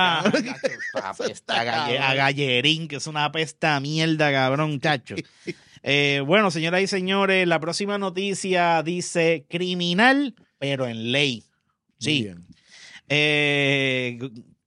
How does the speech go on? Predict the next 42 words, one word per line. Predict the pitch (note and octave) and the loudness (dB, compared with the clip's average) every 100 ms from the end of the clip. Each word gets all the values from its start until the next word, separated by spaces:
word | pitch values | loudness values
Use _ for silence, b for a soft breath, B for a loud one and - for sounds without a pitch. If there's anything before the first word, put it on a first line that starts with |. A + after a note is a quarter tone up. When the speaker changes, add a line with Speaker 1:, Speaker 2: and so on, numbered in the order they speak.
| _ | _
Speaker 1:
Gaby, | B2+ C#3+ F#3 F#3 D3 | -4 0 2 0 -2
eh, | C3+ B2+ | -6 -2
Guayama, | C#3 C3+ D#3+ F#3 F#3 F3 | 0 2 2 2 2 2
de | D3 | 2
verdad | C3+ D#3+ | 0 -2
que | E3+ | -2
últimamente | D3 E3 E3 F3 E3+ D3 | -6 -4 -2 -4 -2 -2
Guayama | B2+ A2+ C3 | 0 -2 -4
está | - D#3+ | -6 -8
al | E3 | -8
garete. | D#3+ D#3+ G#2+ F#2+ A#2+ C3+ A#2+ G#2 - | 0 0 0 -2 -4 -4 -4 -8 -10
Speaker 2:
Sí. | - G2 - | -14 -14 -6
Speaker 1:
Porque, | B2 B2+ B2+ B2+ | -6 0 0 0
o | B2+ | -4
sea, | F3+ F3+ D3 B B | 2 2 2 B B
esto | E3 F3+ A#3+ | -2 0 2
es | C4 | 2
lo, | C4+ B3 F#3+ F3+ | 4 2 0 -4
no, | G3 G3+ G#3 G3 | 0 2 2 2
yo | F3 G3+ | 4 6
creo | A3+ | 6
que | |
es | B3 | 4
de | C4 | 6
lo | A3+ | 6
menos | G#3+ A#3+ | 4 4
malo | G#3 G3 G#3+ G#3+ G#3 | 6 6 6 4 2
que | |
encontré | F#3 F3+ E3+ F3 | 0 -4 -2 0
de | G3 | 2
Guayama, | G3+ E3 F#3+ G#3 E3+ | 2 2 4 4 4
¿verdad? | C3+ C#3+ F#3 | 2 2 2
Porque | E3 C3+ | 2 0
hay | B2 B2+ | -2 -2
mucho | D3 D#3 E3 | -6 -4 -4
tostoneo | E3+ - D#3+ C#3+ D#3 E3 | -6 -4 -2 0 2 2
de, | D#3 C#3 C3 | 2 2 2
de, | B2+ B2 A#2+ A#2+ | 0 0 0 0
de | A#2 A#2+ | 2 2
hombres | D3 D#3+ D#3+ | 0 0 2
a | D#3 | 2
mujeres, | D3 B2+ D#3+ E3 D3+ C3 | 0 2 2 2 0 0